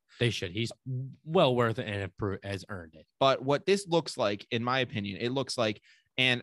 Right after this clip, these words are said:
Speaker 2: s-, something that kinda proves that is that during Trevor Story's press conference, they a-, they
Speaker 1: Mm-hmm.
Speaker 2: asked him, "Hey, what are your thoughts on, you know, what are your thoughts on changing positions and playing alongside Xander Bogaerts?" And, and basically, Story said in his,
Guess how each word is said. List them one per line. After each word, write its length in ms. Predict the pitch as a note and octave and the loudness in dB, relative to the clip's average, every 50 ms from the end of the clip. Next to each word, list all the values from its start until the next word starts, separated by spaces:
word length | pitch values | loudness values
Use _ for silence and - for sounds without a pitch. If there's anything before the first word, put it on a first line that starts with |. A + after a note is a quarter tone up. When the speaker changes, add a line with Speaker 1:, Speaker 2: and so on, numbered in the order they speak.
| - G2+ A2+ - - C3 | -6 -14 -20 -16 -8 -8
Speaker 2:
s-, 100 | D3 C3+ - | -8 -4 -2
something 240 | E3 D#3+ D#3 D#3+ D3 | -2 -2 -2 -2 -2
that 120 | C#3 B2+ | -2 0
kinda 160 | - C3+ C3 | 0 -2 -2
proves 280 | A#2 - C#3 C#3 A#2+ A2 | 0 -2 -2 -2 0 0
that 120 | A2+ G#2 | 0 0
is 120 | G#2 G#2 G#2+ | 0 -2 0
that 240 | A2+ G#2+ F#2 G2+ G#2 | 0 0 0 -2 -2
during 260 | A#2 A#2+ C3+ C#3 C#3+ | -2 0 0 -2 -4
Trevor 240 | C#3 D3 C#3 C3 B2 | -6 -6 -6 -6 -6
Story's 300 | - C3 B2 A#2 G#2+ - | -4 -2 -2 -2 -4 -6
press 260 | - - A2+ A2+ - | -4 -4 -4 -4 -4
conference, 460 | - G2+ G2 F2+ E2 F2+ F2 - - | -6 -8 -8 -8 -8 -10 -10 -10 -6
they 180 | - A2+ A2+ G#2 | -2 0 2 2
a-, 140 | G2+ A2+ G2+ | 2 2 0
they 120 | G2+ B2 A#2+ | 0 0 2
Speaker 1:
Mm-hmm. 60 | A#2 A#2+ | 2 2
Speaker 2:
asked 160 | B2 A#2+ - | 2 0 -4
him, 120 | A#2+ G#2+ - - - - _ _ | -8 -8 -8 -10 -20 -20 _ _
"Hey, 140 | F3 E3 C3 | -2 0 2
what 160 | B2+ C#3+ D3+ | 2 0 0
are 40 | D3+ | -2
your 80 | D3+ D3+ | -4 0
thoughts 340 | - C#3+ C#3+ C#3 C3+ - | 2 4 4 4 2 0
on, 320 | C#3+ C3 B2+ B2 A#2+ A#2+ - - | 0 0 0 0 -2 -6 -6 -6
you 120 | B2 A2+ | -8 -6
know, 60 | - A2 | -6 -2
what 140 | A2+ A#2+ C3 | -2 -2 -2
are 20 | |
your 80 | B2+ A2+ | -2 0
thoughts 240 | - B2+ B2 A#2+ - | 2 2 2 2 0
on 100 | B2 A2+ | -4 -4
changing 340 | - A#2 G#2+ G#2+ G#2+ G#2 | -4 -6 -6 -6 -8 -8
positions 420 | - A2 G#2+ B2 A2+ - A#2 G#2+ - | -8 -4 -2 -2 -4 -4 -10 -14 -14
and 80 | - - | -12 -8
playing 180 | A2 A2 G#2+ | -8 -6 -6
alongside 460 | G#2+ G#2 G#2 G#2 G#2 G#2+ - G#2 G2+ G2+ | -6 -6 -4 -6 -6 -6 -6 -6 -6 -6
Xander 180 | G#2+ G#2 G#2 G2+ | -6 -8 -8 -4
Bogaerts?" 420 | A2+ A#2 A2+ G#2 E2+ D#2+ - - | -4 -4 -2 -2 -4 -6 -8 -10
And, 180 | G2+ G2+ F#2 - - - - - _ _ _ _ _ _ _ _ _ - | -12 -12 -12 -16 -18 -20 -20 -20 _ _ _ _ _ _ _ _ _ -6
and 320 | G#2+ A2 G#2+ G#2 G#2 G2+ - - | -4 -4 -2 -4 -6 -8 -8 -2
basically, 360 | - C3+ C3 - C#3 - B2+ | 0 0 0 0 -4 -6 -6
Story 380 | A2+ - - D3 D3 D3+ D3+ C#3 | -8 -6 -4 -2 -2 0 -2 -2
said 220 | - - C#3 C3 | 0 -2 0 0
in 240 | C3 B2 B2 A#2+ F#2+ | 0 0 -2 -6 -8
his, 420 | F2 A2 A2+ A2 G#2+ G#2 G#2 G#2 | -8 -4 -2 0 0 0 -2 -4